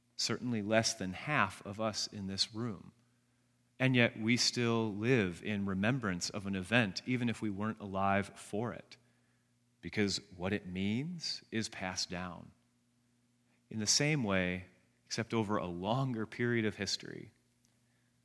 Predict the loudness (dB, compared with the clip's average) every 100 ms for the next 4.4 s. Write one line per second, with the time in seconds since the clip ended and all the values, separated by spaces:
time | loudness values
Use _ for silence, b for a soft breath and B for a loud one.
0 | _ _ _ _ _ _ -6 -4 0 -2
1 | 0 0 2 6 6 6 0 -6 -2 -2
2 | 0 0 0 0 0 2 2 2 2 2
3 | 0 -6 -6 -2 -2 0 -2 -2 -4 -6
4 | -8 -6 -10